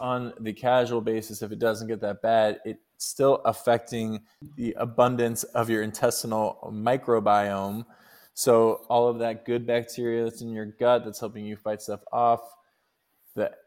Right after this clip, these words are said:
the Tylenol, the Advil can go in there and mess with all of that. So we try to give you some alternatives here, Gabby. So what's one way, if,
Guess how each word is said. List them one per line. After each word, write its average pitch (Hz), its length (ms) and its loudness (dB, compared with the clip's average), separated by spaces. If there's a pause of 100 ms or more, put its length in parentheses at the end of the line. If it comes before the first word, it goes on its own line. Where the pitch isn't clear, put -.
(140)
the 104 140 -10
Tylenol, 123 560 -2
the 107 80 -10
Advil 110 540 0
can 110 140 -14
go 107 180 -6
in 107 120 -8
there 107 280 -4
and 101 380 -10
mess 117 280 -8
with 104 140 -10
all 92 160 -4
of 98 60 -12
that. 92 220 -10
So 104 360 -2 (1080)
we 120 160 -2
try 151 420 4
to 139 480 0 (580)
give 110 180 -4
you 110 100 -6
some 113 300 -8 (180)
alternatives 110 800 -6
here, 113 460 -2
Gabby. 117 400 2
So 123 260 2
what's 131 320 0
one 127 320 -6
way, 123 340 0
if, - 200 -10